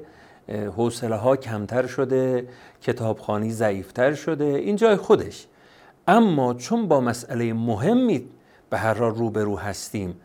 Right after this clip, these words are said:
آینده کشور، آینده حتی زندگی شخصی عزیزانم منوط به اینه که خیلی تفاوت داره. آدم امیدوار نسبت به آینده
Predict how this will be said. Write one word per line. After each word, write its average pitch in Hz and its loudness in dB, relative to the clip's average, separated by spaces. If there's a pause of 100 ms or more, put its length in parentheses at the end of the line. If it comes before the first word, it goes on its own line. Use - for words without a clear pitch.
(300)
آینده 151 4
کشور، 143 -2 (100)
آینده 147 2
حتی 262 4 (320)
زندگی 190 4
شخصی - 0
عزیزانم 131 -2
منوط 123 -4
به 127 -6
اینه 135 -4
که 117 -2 (840)
خیلی 262 2
تفاوت 185 0
داره. 131 2
آدم 165 0
امیدوار 165 4
نسبت 226 0
به 214 0
آینده 185 2